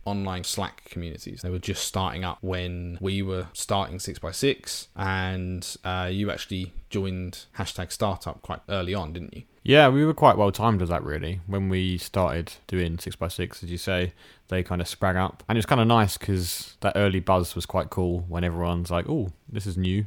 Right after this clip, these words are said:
Speaker 2: and shiny," and everyone's introducing themselves. And yeah, I've got a lot of benefit out of these sort of groups. I've met a lot of interesting people on there, and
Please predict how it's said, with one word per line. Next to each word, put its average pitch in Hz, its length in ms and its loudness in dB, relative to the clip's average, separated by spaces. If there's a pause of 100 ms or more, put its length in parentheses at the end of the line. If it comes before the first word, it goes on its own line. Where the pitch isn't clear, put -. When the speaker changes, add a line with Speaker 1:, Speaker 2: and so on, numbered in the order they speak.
Speaker 2:
and 95 160 -4
shiny," 92 440 2 (420)
and 95 100 0
everyone's 87 360 2
introducing 87 400 -4
themselves. 85 580 -4 (140)
And 113 100 4
yeah, 90 240 4
I've 110 220 4
got 110 180 6
a - 20 6
lot 78 80 4
of 90 60 0
benefit 104 320 2
out 95 200 2
of 85 360 -4
these 92 220 0
sort - 240 -2
of 85 100 -6
groups. - 480 -4 (160)
I've 87 240 4
met 92 220 2
a 87 60 0
lot 90 120 2
of 87 80 0
interesting 92 280 -2
people 95 360 0
on 92 160 2
there, 87 280 -2 (200)
and 82 500 -2